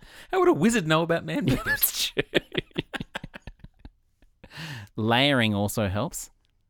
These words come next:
Speaker 2: So s-, a casual shirt. It says casual shirt or a shacket. What's a shacket?
Speaker 1: <laughs> What's a shacket?
Speaker 2: A t-, <laughs> shacket over a t-shirt. I really hope a shacket isn't like a shirt jacket, like it's a jacket but really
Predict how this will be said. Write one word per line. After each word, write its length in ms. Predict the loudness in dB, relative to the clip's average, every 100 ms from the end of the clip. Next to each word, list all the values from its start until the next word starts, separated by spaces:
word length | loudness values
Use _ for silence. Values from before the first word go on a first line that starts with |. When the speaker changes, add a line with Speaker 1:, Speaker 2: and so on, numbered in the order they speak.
| _
Speaker 2:
So 160 | -6 -4
s-, 260 | -4 -8 -20 -12
a 40 |
casual 380 | -4 -2 -2 -4
shirt. 380 | -4 -2 -2 -2 -8 _ _ _ _ _ _ _ _ _ _
It 80 | -6
says 120 | -4 -2
casual 280 | 0 0
shirt 220 | 2 2 2
or 200 | 2 2
a 40 |
shacket. 580 | 0 -2 -2 -4 -8 -10 -20 _ -16
What's 160 | -6
a 40 | -2
shacket? 560 | -2 0 -2 -4 -8 -6
Speaker 1:
<laughs> 100 | 0
What's 200 | 2 4
a 40 | 2
shacket? 680 | 0 0 0 0 -4 -4 -4
Speaker 2:
A 100 | -2
t-, 120 | 0 -2 0 0 0 -4
<laughs> 440 | -8 -10 -20 -10
shacket 440 | -2 0 0 0 0
over 220 | 2 2
a 60 | 0
t-shirt. 560 | 0 -2 0 0 -2 -6 _ -20 -20 _ _
I 100 | 2
really 380 | 4 4 4 4
hope 260 | 4 2 0 -8
a 40 |
shacket 380 | -4 -2 -2 -4
isn't 340 | -2 -2 -2 -4
like 220 | -4 -6
a 40 |
shirt 360 | -8 -4 -4 -4
jacket, 380 | -8 -8 -8 -8
like 180 | -8 -6
it's 300 | -8 -12 -18 _ _ _
a 100 | -10
jacket 340 | -4 -4 -4 -8
but 140 | -8
really 400 | -6 -6 -6 -10